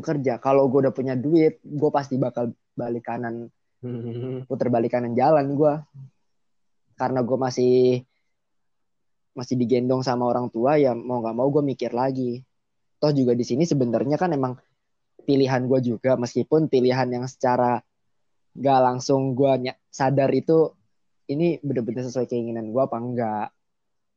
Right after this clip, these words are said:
Speaker 1: Dan nyatanya ya emang nggak sesuai sih. Tapi ya mau gimana lagi?
Speaker 2: Iya, iya.
Speaker 1: Hidup dijalanin aja kan. Sampai
Speaker 2: Iya.
Speaker 1: sini akhirnya juga kerasa sih. Meskipun
Speaker 2: Pasti.
Speaker 1: ada
Speaker 2: Ya emang gitu.
Speaker 1: kerikil
Speaker 2: Jadi
Speaker 1: dikit.
Speaker 2: kita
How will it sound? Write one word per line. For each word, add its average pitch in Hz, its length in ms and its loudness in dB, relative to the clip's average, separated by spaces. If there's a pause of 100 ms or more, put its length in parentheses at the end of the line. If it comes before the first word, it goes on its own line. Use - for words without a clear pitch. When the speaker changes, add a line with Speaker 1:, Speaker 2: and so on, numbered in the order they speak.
(200)
Speaker 1:
Dan 113 320 -10
nyatanya 117 480 -4
ya 117 180 2 (100)
emang 113 520 -6
nggak 117 180 -8 (100)
sesuai 143 400 2
sih. 123 280 0 (340)
Tapi 147 340 -2
ya 135 80 2
mau 120 160 -4
gimana 113 400 -4
lagi? 135 460 -2
Speaker 2:
Iya, 117 260 -2
iya. - 180 -8 (600)
Speaker 1:
Hidup 127 240 -2
dijalanin 113 540 0
aja 143 300 2
kan. 147 320 -2 (440)
Sampai 117 240 -6
Speaker 2:
Iya. 117 80 -8
Speaker 1:
sini 135 200 -2
akhirnya 156 280 0
juga 135 240 2
kerasa 113 400 -4
sih. 147 200 -4 (1040)
Meskipun 127 380 -8
Speaker 2:
Pasti. 113 180 -6
Speaker 1:
ada 113 320 -6 (140)
Speaker 2:
Ya 120 220 -2
emang 127 260 -2
gitu. 151 220 -2
Speaker 1:
kerikil 151 100 2
Speaker 2:
Jadi - 140 0
Speaker 1:
dikit. 156 100 -4
Speaker 2:
kita 160 120 2